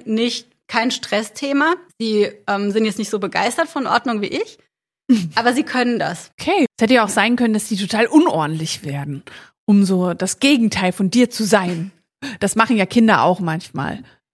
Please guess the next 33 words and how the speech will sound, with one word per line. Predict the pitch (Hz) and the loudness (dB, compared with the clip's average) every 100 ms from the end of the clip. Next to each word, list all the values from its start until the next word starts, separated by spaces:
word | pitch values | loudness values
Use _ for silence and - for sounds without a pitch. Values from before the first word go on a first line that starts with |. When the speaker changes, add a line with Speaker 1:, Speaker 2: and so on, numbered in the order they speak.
| _ | _
Speaker 2:
Aber | 190 240 | 2 4
du | 214 | 4
hast | 190 - - | 0 -2 -4
es | |
scheinbar | - 220 240 254 - | 0 2 4 4 2
auf | - | -4
eine | 196 | -4
Art | 156 185 | -2 -4
vorgelebt, | - 190 190 208 233 262 254 - - _ _ - | 0 2 2 2 4 2 0 -10 -16 _ _ -2
die, | 220 208 208 - | 2 2 0 0
ähm, | 190 185 190 - - _ _ | -2 0 -2 -6 -18 _ _
wie | 240 | 2
du | 226 | 4
es | - | 2
ja | - | -2
auch | - | -4
beschreibst, | 196 - 233 196 - | -6 0 0 0 -2
wie | 196 | -4
du | |
mit | 185 170 | -2 -2
deinen | 165 | -4
Kunden | - 320 262 | -2 0 0
auch | 165 - | -2 -4
umgehst, | 175 170 185 240 330 - - - _ _ _ _ _ _ _ | -4 -2 0 0 -2 -8 -16 -20 _ _ _ _ _ _ _
du | 233 | -2
erzwingst | - - - 320 240 - - | -2 -2 0 0 0 -4 -8
nix. | 147 - - - _ _ | -8 -8 -14 -16 _ _
Ordnung | 190 214 247 220 | 0 0 0 -4
ist, | 214 - - _ - | -4 -6 -8 _ -4
kann | 214 | 0
man | 202 | 2
nicht | 233 277 | 0 0
erzwingen. | 269 - 254 214 175 | -4 -6 -4 -4 -4